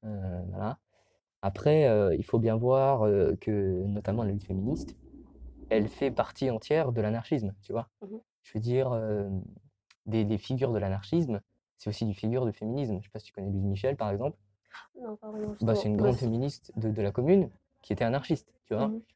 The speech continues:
Speaker 1: Heu, j'en pense aussi à Kate Austin, Emma Goldman. Enfin,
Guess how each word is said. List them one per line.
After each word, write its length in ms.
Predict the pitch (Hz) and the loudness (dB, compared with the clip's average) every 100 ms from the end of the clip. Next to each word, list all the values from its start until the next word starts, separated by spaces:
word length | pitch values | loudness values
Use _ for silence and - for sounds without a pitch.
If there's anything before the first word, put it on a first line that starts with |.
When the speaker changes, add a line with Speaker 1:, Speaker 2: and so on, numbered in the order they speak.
| _ _ 113 | _ _ -2
Speaker 1:
Heu, 100 | 107 | 0
j'en 100 | 101 | 0
pense 200 | 113 117 | -2 -4
aussi 200 | - 107 | -2 -2
à 80 | |
Kate 200 | 101 104 | 0 -2
Austin, 380 | 104 - 127 131 | -2 -4 -2 0
Emma 180 | 117 101 | 0 0
Goldman. 420 | 101 110 131 143 - _ _ | 0 0 -2 -4 -8 _ _
Enfin, 260 | - - 104 | -6 -2 -2